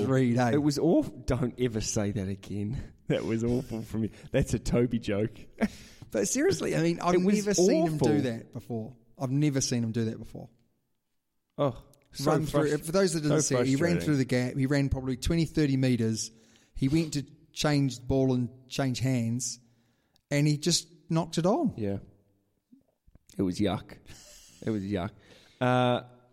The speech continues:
Speaker 1: Brandon Ennor? Braden Ennor?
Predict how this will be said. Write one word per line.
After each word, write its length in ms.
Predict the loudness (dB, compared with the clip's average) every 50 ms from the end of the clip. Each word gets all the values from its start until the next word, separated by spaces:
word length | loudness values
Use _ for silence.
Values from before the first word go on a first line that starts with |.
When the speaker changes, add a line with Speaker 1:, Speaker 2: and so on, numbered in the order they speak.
| _ _ _ -20 _ _ _ _ _ _ _ _ _ _ _ _ _ _ _ -4
Speaker 1:
Brandon 360 | 0 2 2 4 4 4 4 4
Ennor? 360 | 4 4 4 2 2 0 -2 -8 -20 -20 -20 -20 -20 _ _ _ -10 -2
Braden 300 | 0 2 2 2 2 2
Ennor? 340 | 2 2 2 2 2 0